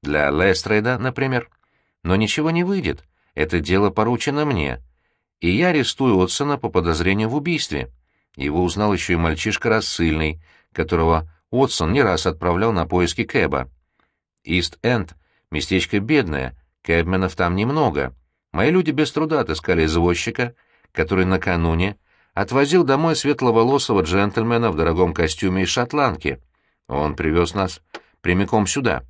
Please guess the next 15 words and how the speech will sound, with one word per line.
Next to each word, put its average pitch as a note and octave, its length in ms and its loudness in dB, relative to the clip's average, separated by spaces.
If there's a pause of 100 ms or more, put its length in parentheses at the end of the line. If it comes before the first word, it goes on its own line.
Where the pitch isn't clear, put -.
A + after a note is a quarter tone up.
(420)
Но F2 380 2
хватит A#2 400 -2
разговоров. F2 600 2 (140)
Идемте, D3 400 0
Отсон. E2 400 -2 (720)
«Это D2+ 220 -4
какое-то F#2+ 480 -2
странное G#2+ 580 0
недоразумение», — G#2+ 1000 -2 (300)
обиженно D#2 560 -2
проговорил D#2 460 0
Сенкевич. D#2 640 -4 (400)
«Разумеется, E2 720 -2
как C#2+ 200 -4
джентльмен, F2+ 680 -2